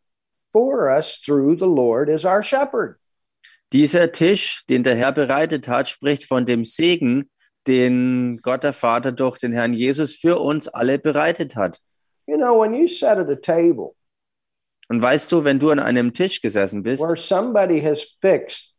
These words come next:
Speaker 1: a very good meal,
Speaker 2: ähm, wo jemand ein, ein exzellentes Essen zubereitet hat,
Speaker 1: you can sit at that table.
Speaker 2: dann kannst du an diesem Tisch sitzen.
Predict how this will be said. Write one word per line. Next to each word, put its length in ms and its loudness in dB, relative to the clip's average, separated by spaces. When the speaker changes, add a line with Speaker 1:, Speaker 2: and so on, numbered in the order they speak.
Speaker 1:
a 100 -2
very 320 2
good 260 -2
meal, 340 -8
Speaker 2:
ähm, 540 2
wo 140 2
jemand 400 0
ein, 340 -2
ein 320 -2
exzellentes 720 -2
Essen 340 -4
zubereitet 600 -4
hat, 280 -4
Speaker 1:
you 200 0
can 220 2
sit 280 0
at 140 -2
that 220 0
table. 500 -6
Speaker 2:
dann 160 -4
kannst 320 -4
du 80 2
an 140 0
diesem 280 -2
Tisch 340 -2
sitzen. 520 -4